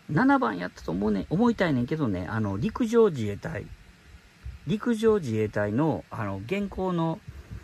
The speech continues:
やつも出ておりまして、そっちはね、あの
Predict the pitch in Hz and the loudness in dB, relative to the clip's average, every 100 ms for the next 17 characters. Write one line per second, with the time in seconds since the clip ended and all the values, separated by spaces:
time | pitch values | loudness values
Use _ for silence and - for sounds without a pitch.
0 | - - 131 107 95 135 139 117 110 107 | -10 -4 -4 -4 -6 -4 -2 -2 -4 -6
1 | 90 78 - - - - - - - 185 | -8 -10 -12 -20 -20 -16 -14 -14 -6 -6
2 | 190 - 254 165 101 90 95 - - - | -6 -2 0 0 0 -4 -8 -12 -20 -20
3 | - - - - - - 110 107 95 90 | -20 -20 -20 -20 -20 -8 -2 -2 -2 -4